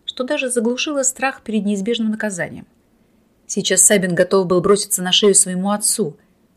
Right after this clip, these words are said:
Благодарность за спасение Гора переполняла всё его существо. Но подобные проявления чувств были немыслимы по отношению к Создателю. Поэтому он просто стоял и глупо улыбался.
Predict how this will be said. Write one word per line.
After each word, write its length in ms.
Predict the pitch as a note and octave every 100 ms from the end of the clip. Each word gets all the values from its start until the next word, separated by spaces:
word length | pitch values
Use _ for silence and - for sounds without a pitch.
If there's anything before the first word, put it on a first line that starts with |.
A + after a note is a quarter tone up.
| _
Благодарность 760 | F3 F3 F#3+ E3+ G#3+ G3 E3+
за 60 | E3
спасение 480 | - G3 A3 F3 E3+
Гора 320 | F#3 A#3+ G#3+
переполняла 720 | G#3+ A3 A3+ A#3+ B3+ C4+ B3+
всё 220 | B3+ -
его 180 | C#4+ C4
существо. 720 | B3+ A#3+ A#3+ - - D#3 - _ _ _ _ _ _ _ _ _ -
Но 120 | A3+
подобные 420 | C4 C4+ D4+ C4+
проявления 480 | B3+ A#3+ A#3 A3 A3
чувств 360 | G#3+ D#4+ - -
были 240 | G3 B3+
немыслимы 640 | A#3 A#3+ A3+ G3 - E3 D#3+
по 100 | E3
отношению 460 | E3+ E3 F#3+ E3
к 60 | E3
Создателю. 580 | F3 D3+ D#3+ - - - _ _ _ _ _ _
Поэтому 360 | C4+ C#4+ B3+ A#3
он 180 | A3+ G#3+
просто 360 | - F4 -
стоял 460 | F#3+ - A#3+ F4 E4+ _ _
и 60 | F#3+
глупо 320 | A#3 F#4+ -
улыбался. 500 | E3 D#3+ - - -